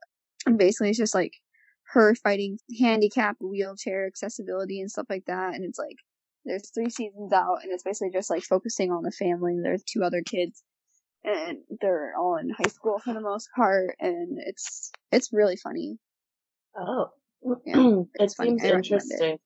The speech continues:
Speaker 1: I recommend it. Also, I just watched Atypical a couple weeks ago.
Speaker 2: <gasps> I love Atypical.
Speaker 1: Oh, have you seen it?
Speaker 2: Yes, I saw both
Speaker 1: It's so
Speaker 2: seasons.
Speaker 1: good.
Speaker 2: It's
Speaker 1: So
Speaker 2: so
Speaker 1: good.
Speaker 2: good.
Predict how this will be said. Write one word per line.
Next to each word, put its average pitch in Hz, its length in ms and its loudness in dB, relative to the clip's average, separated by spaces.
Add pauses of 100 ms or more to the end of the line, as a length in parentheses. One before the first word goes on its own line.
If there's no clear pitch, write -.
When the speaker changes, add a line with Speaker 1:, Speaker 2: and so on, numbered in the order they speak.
(500)
Speaker 1:
I 202 60 -4
recommend - 420 -8
it. - 80 -14 (400)
Also, 269 520 4
I 196 140 -2
just 202 240 -6
watched 190 380 -8 (180)
Atypical 202 560 -4
a 240 40 -4
couple - 280 -2
weeks 254 260 -6
ago. 262 200 -2
Speaker 2:
<gasps> 330 520 0 (320)
I 254 200 12
love 226 640 10
Atypical. 214 580 10
Speaker 1:
Oh, 233 200 10
have 185 100 10 (460)
you 277 60 2
seen 302 60 -4
it? - 120 -18
Speaker 2:
Yes, 220 380 10
I 220 140 10
saw 220 280 8
both 202 300 8
Speaker 1:
It's 180 340 2
so 175 80 8
Speaker 2:
seasons. 156 320 6
Speaker 1:
good. 196 320 0 (200)
Speaker 2:
It's - 360 6
Speaker 1:
So - 120 4
Speaker 2:
so 311 380 12
Speaker 1:
good. 277 760 6
Speaker 2:
good. 226 100 6